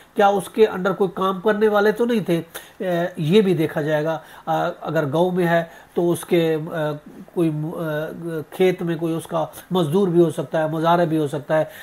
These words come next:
अगर शहर है तो उसका कोई मुलज-, अ, दफ्तर है उसका तो कोई उसका मुलाजिम भी हो सकता है, या इसी तरीके से अगर कोई ऑफिस है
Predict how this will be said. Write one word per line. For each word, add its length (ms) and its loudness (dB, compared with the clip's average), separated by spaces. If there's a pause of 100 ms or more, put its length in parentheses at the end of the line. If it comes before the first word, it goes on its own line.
(120)
अगर 220 2
शहर 360 0
है 120 4
तो 140 -4
उसका 460 -4 (280)
कोई 260 6
मुलज-, 400 2
अ, 220 0
दफ्तर 400 2
है 100 4
उसका 240 -2
तो 120 -4
कोई 140 -2
उसका 180 -2
मुलाजिम 420 4
भी 140 0
हो 120 2
सकता 280 -8
है, 220 -6 (300)
या 120 2
इसी 200 0
तरीके 280 -6
से 240 -4 (260)
अगर 180 0
कोई 160 -4
ऑफिस 500 0
है 200 -2